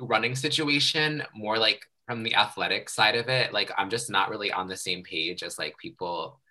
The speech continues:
most of the undergraduate people in terms of, like, what my running goals are. I mean, I'm trying to be really good at the marathon, and most of them are more worried still about, like,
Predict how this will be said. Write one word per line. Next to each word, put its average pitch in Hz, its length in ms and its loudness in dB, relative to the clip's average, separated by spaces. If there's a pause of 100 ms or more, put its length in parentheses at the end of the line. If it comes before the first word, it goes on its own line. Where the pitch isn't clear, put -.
(180)
most 98 220 -2
of 101 60 -8
the 95 100 0
undergraduate 95 640 -2
people 107 340 -4
in 92 120 -6
terms 90 320 -8
of, 90 100 -12
like, 82 160 -4
what 90 160 -6
my 87 140 -6
running 87 440 -10
goals 85 300 -8
are. 82 540 -2 (400)
I 98 100 -4
mean, 95 100 -6
I'm 95 140 -4
trying 104 280 -2
to 107 40 -6
be 110 140 -2
really 98 240 -2
good 95 180 -2
at 85 100 -4
the 98 80 -8
marathon, 90 680 -2
and 87 80 -10
most 87 260 -8
of 90 60 -2
them 87 160 -2
are 87 100 -6
more 85 240 -8
worried 80 420 -6
still - 240 -10
about, - 280 -6
like, - 240 -10